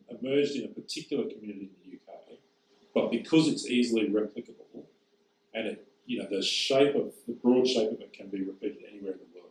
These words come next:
And so now there's thousands of Massey churches all over the world. The specifics of what they do will differ based on who lives in this community, what are we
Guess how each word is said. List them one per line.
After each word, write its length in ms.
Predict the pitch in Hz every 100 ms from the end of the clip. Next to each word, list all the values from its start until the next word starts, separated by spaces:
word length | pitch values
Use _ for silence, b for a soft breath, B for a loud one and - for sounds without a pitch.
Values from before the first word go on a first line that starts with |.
| _
And 80 | -
so 100 | -
now 140 | 107
there's 240 | 107 - -
thousands 420 | 117 131 - -
of 80 | -
Massey 220 | - -
churches 360 | - - - -
all 100 | 90 85
over 100 | 80 82
the 60 |
world. 140 | 85 - _ _ - - - _ -
The 80 |
specifics 760 | - - - - - 180 196 -
of 120 | -
what 160 | - - - - - -
they 80 |
do 80 | 139 107
will 120 | 95 - -
differ 260 | 139 - - -
based 280 | 101 - -
on 200 | 87 - - _ _ _ _ _ _ - - -
who 80 | 127
lives 260 | 117 117
in 80 | 104
this 160 | - -
community, 520 | 95 110 127 123 117
what 120 | 110 101
are 20 |
we 180 | -